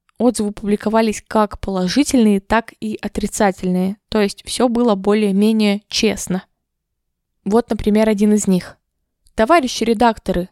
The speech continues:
вы забыли о существовании национальных республик.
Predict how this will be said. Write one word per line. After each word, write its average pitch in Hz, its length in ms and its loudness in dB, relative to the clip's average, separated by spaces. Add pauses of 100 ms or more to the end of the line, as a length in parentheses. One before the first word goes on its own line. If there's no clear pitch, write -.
(100)
вы 233 140 4
забыли 247 440 2
о 262 60 2
существовании 240 680 -2
национальных 226 680 0
республик. 214 640 2